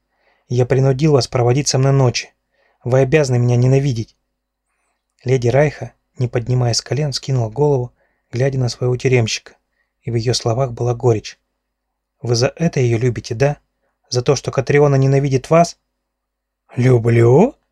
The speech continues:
Динар откинул голову, громко расхохотался. «Кого? Утырку?» «Леди,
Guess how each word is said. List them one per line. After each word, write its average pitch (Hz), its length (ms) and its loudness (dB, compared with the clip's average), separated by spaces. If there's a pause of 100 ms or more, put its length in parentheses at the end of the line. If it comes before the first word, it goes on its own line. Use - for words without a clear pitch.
(500)
Динар 123 260 2
откинул 117 400 -2
голову, 143 300 2
громко 131 440 -2
расхохотался. - 840 -2 (480)
«Кого? 156 560 4 (200)
Утырку?» 226 760 2 (880)
«Леди, 127 440 0